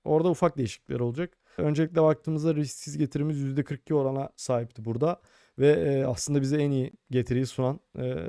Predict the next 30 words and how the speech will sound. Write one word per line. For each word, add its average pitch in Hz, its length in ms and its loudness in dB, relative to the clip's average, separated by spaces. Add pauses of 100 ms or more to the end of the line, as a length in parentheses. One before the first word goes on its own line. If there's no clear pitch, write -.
(460)
taraf 139 260 4
olmuş. 120 460 -6
H 120 160 4
P 123 240 2
katılım 123 360 -2
para 127 180 0
piyasası - 360 -6
fonu 135 280 -2 (460)
yüzde 131 360 0
bir 143 80 2
seksen 131 420 -2
sekiz 123 320 -4
ile 139 260 -2
buradakileri 143 440 0
toparlıyoruz 147 640 4
bu 110 60 2
arada. 110 180 0
Çünkü 120 200 -8
ben 131 40 -2
oranla 127 400 4
çarptığım 127 440 -2
için 160 280 -6 (360)
bunların 143 280 4
hepsinin 147 260 -2
toplamı 135 460 0
bizim 104 240 -4 (240)
getirimiz 107 420 -4
oluyor. 123 320 0 (380)
Şuradaki 107 480 -2
gibi. 170 240 -2